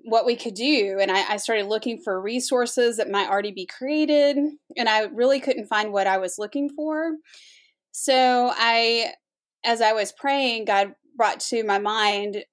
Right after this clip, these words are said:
Disciple Now weekends that I used to do. And I used to, <clears throat> in college and seminary, I would fly all over the United States leading these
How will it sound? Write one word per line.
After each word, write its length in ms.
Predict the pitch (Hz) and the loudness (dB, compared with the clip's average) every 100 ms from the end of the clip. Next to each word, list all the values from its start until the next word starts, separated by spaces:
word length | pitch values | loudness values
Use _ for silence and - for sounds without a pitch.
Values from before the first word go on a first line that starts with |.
| - | -12
Disciple 480 | 196 - 214 208 208 | -8 0 0 0 -2
Now 220 | 214 247 | 0 2
weekends 600 | 262 254 208 196 196 - | 2 0 -2 -2 -4 -2
that 100 | 208 | 0
I 80 | 196 | 0
used 340 | 202 226 - | -2 -6 -6
to 80 | 220 | -6
do. 500 | 196 185 190 202 233 - _ _ _ _ _ _ _ - - - | -6 -8 -8 -12 -14 -16 _ _ _ _ _ _ _ -20 -20 -12
And 80 | 240 | -4
I 80 | 220 | -4
used 280 | 233 226 - | -4 -4 -2
to, 180 | 226 - | -2 -4
<clears throat> 100 | _ | _
in 280 | 330 370 254 | 4 4 2
college 380 | 233 233 233 220 | 0 0 2 -2
and 120 | 214 | -6
seminary, 720 | - 339 294 202 190 202 233 254 _ _ _ _ _ - | -2 0 0 -2 -4 -6 -8 -12 _ _ _ _ _ -2
I 160 | 220 220 | 0 2
would 200 | 214 202 | -2 -4
fly 380 | - 214 208 214 | -4 2 4 4
all 140 | 220 | 2
over 160 | 214 214 | 0 -2
the 80 | |
United 360 | 202 185 185 185 | -4 -4 -4 -6
States 420 | - 339 277 - | -2 0 0 -2
leading 340 | 220 226 233 220 | -6 -4 -4 -2
these 380 | 202 202 196 | -2 -4 -6